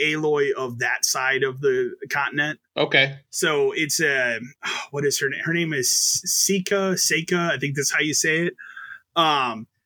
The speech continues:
Speaker 1: she's just like you, she's one of the Quen, if you remember, like, that
Speaker 2: Yeah.
Speaker 1: specific. Okay. So she's one of the Quen. She has a focus like you.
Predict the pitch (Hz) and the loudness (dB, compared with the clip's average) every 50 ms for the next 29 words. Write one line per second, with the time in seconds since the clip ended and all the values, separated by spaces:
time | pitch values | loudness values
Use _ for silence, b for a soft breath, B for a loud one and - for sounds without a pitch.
0 | _ - - - 233 240 196 185 - 254 233 - - 240 226 185 185 185 190 196 | _ -4 0 4 4 4 4 4 2 2 2 2 2 2 2 2 2 0 -2 -2
1 | 165 - - 226 226 190 160 175 196 202 202 185 156 147 151 127 - - - 165 | 0 0 0 0 0 0 0 0 0 2 0 0 0 0 -2 -2 -2 -4 -4 -2
2 | 151 123 110 123 120 - _ _ 151 131 - 147 143 139 139 139 135 131 139 135 | -2 -2 -2 -6 -10 -18 _ _ -10 -10 -6 -4 -4 -2 -2 -2 0 2 0 0
3 | 127 127 120 117 117 - 127 135 151 127 101 - - - 120 - - 139 127 - | 0 0 -2 -4 -4 -4 0 4 4 4 4 2 -2 -4 -2 0 0 0 -2 -2
4 | - 131 120 113 - 131 - _ - 143 139 - 123 110 101 - b b b b | -2 -4 -4 -4 -8 -12 -12 _ -4 -4 -4 -2 -4 -4 -6 -6 b b b b
5 | b b - - 180 185 - 226 233 190 196 240 247 240 214 202 185 - - 185 | b b -4 0 0 2 4 4 2 2 2 2 2 2 2 2 2 0 -2 0
6 | 165 160 165 165 165 170 156 160 - - 208 220 196 - 170 170 175 175 185 190 | 2 2 2 0 -2 -4 -4 -2 -2 0 2 0 2 2 4 2 4 4 2 0
7 | 185 - - 156 151 147 - 170 143 - - 151 143 135 - - 123 123 127 139 | 0 -2 -2 -2 0 0 0 0 2 0 0 0 -2 -2 -2 -4 -4 -2 0 0
8 | 175 185 196 214 | 0 0 -2 -4